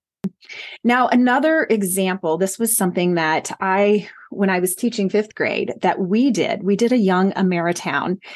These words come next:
And there's also something called the International Town as well. What that is, that's a lifelike simulation.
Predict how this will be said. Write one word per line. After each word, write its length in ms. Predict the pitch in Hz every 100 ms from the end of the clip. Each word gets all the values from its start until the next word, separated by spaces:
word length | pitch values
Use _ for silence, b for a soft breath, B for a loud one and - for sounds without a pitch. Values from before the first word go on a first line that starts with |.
| B B B 196
And 400 | 190 185 185 185
there's 320 | 208 196 -
also 260 | 190 -
something 340 | 233 196 185 185
called 360 | - 170 170
the 80 | 196
International 720 | - 294 277 165 151 - 170
Town 560 | 151 - 156 - 180 254 -
as 160 | 190 180
well. 480 | 170 - 175 240 B B B B
What 300 | 202 254 269
that 240 | 240 269 262
is, 260 | 208 196
that's 240 | 233 254 311
a 60 |
lifelike 920 | 220 190 185 202 226 240 214 196 190
simulation. 920 | - 208 185 170 160 170 - 104 -